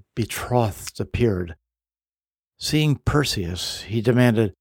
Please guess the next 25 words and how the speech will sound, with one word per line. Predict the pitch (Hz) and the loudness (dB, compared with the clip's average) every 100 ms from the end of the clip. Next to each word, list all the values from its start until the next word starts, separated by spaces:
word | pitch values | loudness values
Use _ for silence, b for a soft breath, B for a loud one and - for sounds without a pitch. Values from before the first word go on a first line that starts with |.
| _ _ _ _ _ - | _ _ _ _ _ 4
"Who | 165 156 135 | 8 10 8
are | 120 113 113 | 6 4 4
you? | 95 98 69 - | 2 0 -2 -4
Step | - - - _ - 147 135 | -4 -4 -8 _ -2 0 4
away | 135 135 123 | 6 6 4
from | 127 113 | 2 2
my | 113 110 | 2 0
bride-to-be." | 87 117 117 104 101 117 104 85 - _ _ _ _ _ _ _ _ _ _ _ - | 0 2 2 0 2 2 2 -4 -10 _ _ _ _ _ _ _ _ _ _ _ -10
"I | 95 | -8
am | 95 85 - - | -8 -8 -8 0
Perseus," | 135 - 101 76 73 - - | 2 2 -2 -6 -8 -8 -8
he | - 90 | -8 -10
answered, | 87 85 76 78 - _ _ _ _ - | -8 -8 -10 -12 -16 _ _ _ _ -8
"and | 117 - | -8 -4
obviously | 131 139 123 117 101 107 98 95 | 2 4 6 4 4 -2 -4 -4
stronger | 87 - - 135 139 123 110 95 | -4 -6 0 4 4 4 2 0
than | 95 87 | -2 -4
you, | 90 85 76 73 _ _ _ - | -6 -8 -10 -12 _ _ _ -2
as | 117 | 2
I | 139 | 6
have | 135 113 | 6 2
freed | - - 131 131 120 | -2 4 6 8 6
the | 120 | 4
girl | 113 117 107 | 4 4 4
and | 104 | 2